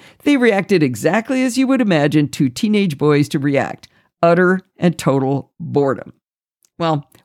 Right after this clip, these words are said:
we had fun anyway. Now, by the way, this thing I've been describing here, the coil of wire and the magnet inside it,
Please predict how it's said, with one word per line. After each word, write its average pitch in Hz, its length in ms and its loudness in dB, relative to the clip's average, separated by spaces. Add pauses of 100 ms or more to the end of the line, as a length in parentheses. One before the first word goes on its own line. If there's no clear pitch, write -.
we 214 160 2
had 139 160 2
fun 123 260 0
anyway. 110 460 -6 (560)
Now, 180 320 0
by 262 120 0
the 349 100 -4
way, 247 160 4
this 170 180 -2
thing 240 200 -2
I've 196 180 -2
been 180 140 0
describing 165 500 0
here, 131 180 0
the 127 100 -4
coil 196 380 0
of 156 120 0
wire 165 360 2
and 139 100 2
the 123 60 2
magnet 170 420 2
inside 185 380 0
it, 214 140 0